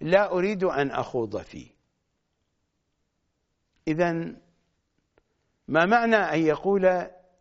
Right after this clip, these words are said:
أمير المؤمنين صلوات الله عليه: "وكل يوم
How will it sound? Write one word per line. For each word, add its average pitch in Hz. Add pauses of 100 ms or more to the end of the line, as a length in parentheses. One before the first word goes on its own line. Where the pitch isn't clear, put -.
(140)
أمير 185
المؤمنين 151 (1300)
صلوات 143
الله 147
عليه: 160 (960)
"وكل 220 (120)
يوم 151